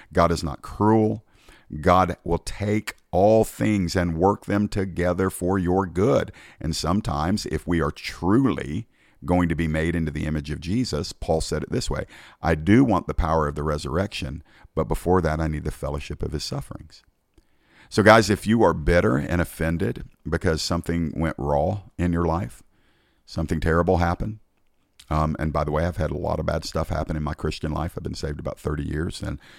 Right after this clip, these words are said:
had a lot of stuff, a lot of pain, a lot of loss, a lot of warfare, a lot of, you know,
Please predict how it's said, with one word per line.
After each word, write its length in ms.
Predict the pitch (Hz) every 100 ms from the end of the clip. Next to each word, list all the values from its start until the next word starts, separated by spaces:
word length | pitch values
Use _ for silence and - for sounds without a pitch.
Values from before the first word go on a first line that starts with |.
| -
had 120 | -
a 100 | 78
lot 160 | - 80
of 60 | -
stuff, 400 | - 98 - -
a 20 |
lot 140 | 73
of 80 | -
pain, 300 | 85 92 78 - -
a 60 |
lot 120 | 71
of 80 | 80
loss, 340 | 80 - - -
a 80 |
lot 180 | - 78
of 200 | 85 - -
warfare, 480 | 73 92 - - - _ _ _ -
a 60 |
lot 180 | 78 87
of, 160 | 87 78
you 420 | 82 - - 71
know, 280 | 73 71